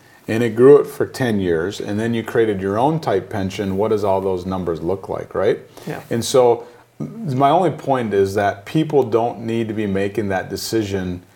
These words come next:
Speaker 1: like this on, "Okay, just give me the lump sum." There's tax implications. You can put it in an I R A to avoid those if you want, but you really have to do the math and make sure it makes sense.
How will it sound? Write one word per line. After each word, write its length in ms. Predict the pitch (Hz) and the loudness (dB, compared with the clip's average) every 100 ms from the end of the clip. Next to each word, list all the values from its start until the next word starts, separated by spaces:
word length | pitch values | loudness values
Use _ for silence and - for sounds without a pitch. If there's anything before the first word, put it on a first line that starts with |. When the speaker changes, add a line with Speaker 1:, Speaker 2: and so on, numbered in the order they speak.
| _ - | _ -6
Speaker 1:
like 200 | 90 85 | -6 -6
this 600 | 87 95 127 202 - - - - _ - | -4 0 0 -2 -8 -16 -20 -20 _ -4
on, 420 | 98 95 92 95 - - | -2 -2 -4 -8 -10 -8
"Okay, 280 | 120 113 104 | -2 0 -2
just 180 | 110 - | -2 -2
give 100 | 117 | -2
me 80 | |
the 120 | 107 95 | 0 0
lump 260 | 98 90 | -2 -4
sum." 300 | - 85 - - _ _ | -8 -8 -8 -14 _ _
There's 200 | - - | -8 -8
tax 360 | - 107 117 - | -2 0 0 -2
implications. 920 | 127 131 - 123 120 127 123 120 117 - - _ - | -2 -2 0 0 0 -2 -4 -6 -8 -16 -20 _ -8
You 100 | 98 | -6
can 180 | 98 87 | -6 -2
put 200 | 113 113 | 2 2
it 100 | 110 | 0
in 100 | 117 | -2
an 100 | 110 | 0
I 180 | 107 117 | 2 2
R 160 | 113 | 4
A 160 | 110 113 | 4 6
to 140 | 107 101 107 | 4 4 0
avoid 360 | 92 101 107 101 | 0 4 4 4
those 260 | 107 107 | 2 2
if 180 | 107 - | 0 -2
you 80 | 101 | -2
want, 320 | 101 101 101 - - - _ | 0 0 -4 -10 -20 -20 _
but 120 | - | -4
you 100 | 110 | 0
really 280 | 110 131 175 | 2 4 4
have 180 | 147 117 | 2 0
to 100 | 110 | -2
do 140 | 101 107 | -4 -2
the 120 | 92 | -2
math 540 | 82 85 135 208 - - | -4 -4 -6 -8 -12 -10
and 180 | 113 107 | -6 -4
make 200 | 120 117 | -4 -6
sure 240 | - 120 | 0 0
it 80 | 92 | 0
makes 280 | 101 95 - | -6 -6 -6
sense. 440 | 113 85 - - | -6 -6 -10 -18